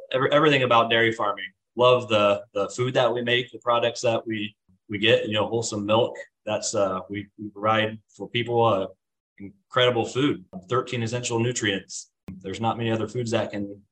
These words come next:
that can boast that. So, um, just the whole, the whole package is, is just amazing. It's an honest lifestyle, just hard work, and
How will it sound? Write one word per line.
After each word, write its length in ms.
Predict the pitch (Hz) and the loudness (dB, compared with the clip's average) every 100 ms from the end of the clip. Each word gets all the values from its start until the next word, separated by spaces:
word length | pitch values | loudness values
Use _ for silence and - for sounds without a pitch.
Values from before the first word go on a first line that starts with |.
| _ _ | _ _
that 160 | 110 - | -8 -6
can 160 | 95 | -2
boast 260 | 104 123 - | 0 0 -2
that. 400 | 90 87 82 - | -4 -8 -8 -8
So, 380 | 107 101 101 - _ _ _ _ - | 0 0 0 -6 _ _ _ _ -2
um, 300 | 104 98 110 | 0 0 0
just 200 | 139 - | -2 4
the 140 | 104 | 4
whole, 220 | 123 131 | 6 4
the 80 | 107 | 2
whole 180 | 131 117 | 0 2
package 420 | 117 113 107 98 | 2 2 -2 -6
is, 280 | 98 92 - | -6 -8 -10
is 140 | 101 113 | -8 -4
just 160 | 110 | -4
amazing. 460 | 98 95 95 90 - | -2 -2 -2 -4 -18
It's 100 | - | -10
an 100 | 101 | -4
honest 320 | 113 117 110 117 | 0 2 2 0
lifestyle, 760 | 107 107 120 107 107 107 - _ _ | 0 0 0 0 0 -2 -4 _ _
just 220 | 98 - - | -12 -12 -4
hard 260 | 107 110 107 | 2 2 2
work, 280 | 107 104 107 | 0 -2 -6
and 200 | 95 | -8